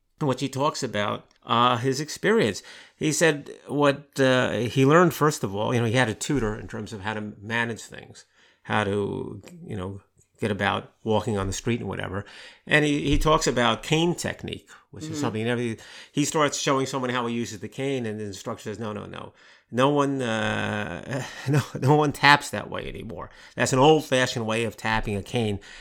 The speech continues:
Speaker 1: Let me show you the way to do it. It's not forward and back. What you do is side to side. And there's a roller on the cane. Get with it. You need a cane with a roller."
Speaker 2: <laughs>
Speaker 1: And he says, "You get the roller," and you got slapping around back and forth. It's fantastic. He says,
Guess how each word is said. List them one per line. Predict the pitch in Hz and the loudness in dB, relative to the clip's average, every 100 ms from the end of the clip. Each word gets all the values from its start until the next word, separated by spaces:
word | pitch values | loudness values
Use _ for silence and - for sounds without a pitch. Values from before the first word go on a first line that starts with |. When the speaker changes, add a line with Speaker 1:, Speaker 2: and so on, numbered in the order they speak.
| - | -12
Speaker 1:
Let | 127 | -4
me | 131 131 | 0 0
show | - 123 | 0 -2
you | 117 110 | 0 -2
the | 107 | -2
way | 104 | -2
to | 101 | -4
do | 92 143 | -2 2
it. | 120 - - - | 2 -2 -18 -16
It's | 110 | -6
not | 135 135 | 0 0
forward | - 120 117 | 0 -2 -2
and | 104 | -4
back. | 98 95 | -6 -8
What | 110 | -6
you | 117 | -4
do | 127 | -4
is | 117 | -4
side | - 123 127 135 131 | -4 2 4 4 2
to | 117 | -6
side. | - 110 90 78 - - - - | -2 -2 -2 -12 -20 -20 -20 -6
And | 139 170 117 131 131 _ | 2 2 2 -2 -8 _
there's | 120 113 | -4 0
a | 123 | 4
roller | 131 190 156 107 | 8 8 8 4
on | 101 | 0
the | 101 | -4
cane. | - 85 - 98 _ _ | -10 -14 -14 -20 _ _
Get | 143 156 | -2 -2
with | - 147 107 | 2 2 2
it. | 85 _ | -8 _
You | - 110 | -8 -2
need | 131 143 | 0 0
a | |
cane | 123 156 156 151 | 2 4 4 4
with | 131 | 4
a | 120 | 4
roller." | 117 165 123 - - | 8 6 6 -2 -8
Speaker 2:
<laughs> | - - | -16 -8
Speaker 1:
And | 185 139 139 131 | -4 2 4 4
he | 139 | -2
says, | 139 147 131 | 0 -2 -2
"You | 120 | -4
get | 135 170 | -2 -2
the | 147 | 0
roller," | 139 190 143 | 0 2 2
and | 113 | 0
you | |
got | 113 123 | -2 -2
slapping | - - 143 175 180 | -2 -2 6 6 6
around | 151 143 143 131 | 2 4 4 2
back | 131 131 | 0 -2
and | 147 | -4
forth. | - 160 147 | -6 -6 -4
It's | 135 | -6
fantastic. | - 127 123 - 185 190 - - - | -8 -8 -8 -4 -2 -2 -8 -20 -12
He | 120 | -10
says, | 117 131 | -6 -8